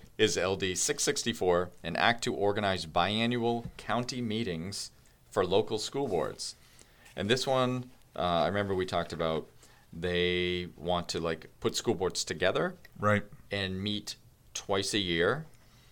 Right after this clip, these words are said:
Speaker 1: And the cost would be split between the state board and the school administrative units. Um, this would be, like, countywide. So there would be, like, thirty-two of them, as somebody pointed out in our, again,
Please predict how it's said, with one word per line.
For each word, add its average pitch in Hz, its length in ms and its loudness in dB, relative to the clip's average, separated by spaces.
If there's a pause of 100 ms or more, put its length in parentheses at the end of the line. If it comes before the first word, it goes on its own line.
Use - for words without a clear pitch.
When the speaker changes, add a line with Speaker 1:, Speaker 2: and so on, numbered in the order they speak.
(640)
Speaker 1:
And 98 720 0
the 104 80 0
cost 98 480 4
would 98 180 2
be 92 120 -4
split - 340 0
between 90 280 -4
the 80 60 -4
state 110 380 0
board 95 260 2
and 80 100 -4
the 85 80 -6
school - 680 -4
administrative 82 600 -2
units. 82 500 -6 (220)
Um, 73 220 -6
this 82 160 -6
would 85 100 -4
be, 82 100 -4
like, 73 180 -4
countywide. 80 640 -6 (400)
So - 180 -2
there 85 180 -2
would 85 140 -4
be, 82 160 -4
like, 76 220 -4
thirty-two 101 680 -2
of 73 120 0
them, 67 200 -8
as 73 140 -8
somebody 80 400 -6
pointed 80 460 -6
out 69 240 -4
in 80 140 -12
our, 73 340 -10
again, 71 300 -12